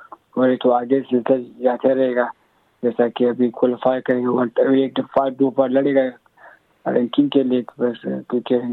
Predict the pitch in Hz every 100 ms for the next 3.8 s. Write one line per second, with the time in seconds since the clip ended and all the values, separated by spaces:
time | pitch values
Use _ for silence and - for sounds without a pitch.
0 | 131 110 220 127 135 127 127 - 135 139
1 | 131 127 127 - _ - - _ _ 127
2 | 120 123 123 127 135 131 131 123 127 127
3 | 127 131 131 123 - 123 131 123